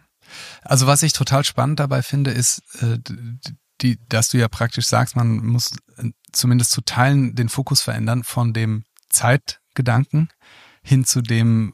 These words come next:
was kann man einfach gut schaffen. Und das stimmt, man ist da ja oft total zeitgetrieben und, äh, äh, egal wie dann,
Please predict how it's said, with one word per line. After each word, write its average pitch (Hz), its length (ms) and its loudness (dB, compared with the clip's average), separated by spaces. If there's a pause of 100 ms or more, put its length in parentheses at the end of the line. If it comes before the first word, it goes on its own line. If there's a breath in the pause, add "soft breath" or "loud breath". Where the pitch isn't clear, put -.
was 113 240 -2
kann 123 200 2
man 110 260 2
einfach 117 400 -2
gut - 180 -2
schaffen. 104 380 -2 (340 loud breath)
Und 120 140 2
das 107 140 4
stimmt, 135 320 2
man 107 140 2
ist 110 180 -2
da 120 40 2
ja 110 160 0
oft 113 180 -4
total 113 300 -2
zeitgetrieben 123 720 0
und, 110 160 -2 (540 loud breath)
äh, 113 60 -12 (440)
äh, 123 160 -4 (180)
egal 120 580 2
wie 131 120 0
dann, 127 260 6